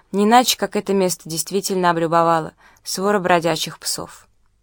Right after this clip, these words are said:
Но когда я уже набирал входной код в подъезде,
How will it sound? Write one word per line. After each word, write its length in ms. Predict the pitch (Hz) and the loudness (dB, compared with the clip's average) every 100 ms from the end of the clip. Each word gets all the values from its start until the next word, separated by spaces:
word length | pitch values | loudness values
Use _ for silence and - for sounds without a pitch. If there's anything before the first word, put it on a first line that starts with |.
| _ _ _ - - - - | _ _ _ -20 -20 -16 -8
Но 80 | 202 | 0
когда 280 | 220 208 277 | 2 6 8
я 120 | 262 | 8
уже 120 | 220 | 6
набирал 400 | 233 208 226 226 | 0 2 4 4
входной 440 | - 208 196 202 | 2 -2 0 0
код 220 | 202 196 - | 0 -2 -2
в 80 | |
подъезде, 680 | - 165 165 214 208 202 190 | -2 -2 0 -2 -2 -6 -10